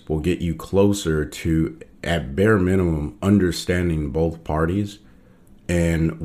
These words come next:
what's going on. Now, if neither one wants to talk about it,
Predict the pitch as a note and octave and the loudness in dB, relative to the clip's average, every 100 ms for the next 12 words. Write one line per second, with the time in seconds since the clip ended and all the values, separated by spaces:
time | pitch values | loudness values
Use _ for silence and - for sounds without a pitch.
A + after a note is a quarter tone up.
0 | D#2+ F2+ E2 - E2 D2+ D2 C2+ G1+ B1 | 0 0 -2 -2 -2 -2 -2 -6 -8 -12
1 | - - - - - - F2 E2 D#2+ - | -16 -20 -20 -20 -20 -4 0 2 0 -2
2 | E2+ E2 D#2+ - D#2 E2 F2+ G#2 G#2 G2 | -4 -4 -6 -12 -4 0 2 2 4 2
3 | F2+ E2 F2 E2 D#2+ D#2+ - D#2+ D#2+ - | 2 0 0 2 0 -4 -4 -2 -2 -4
4 | D2 - D2+ C#2+ C2 - G1+ - | -10 -8 -6 -6 -8 -10 -12 -14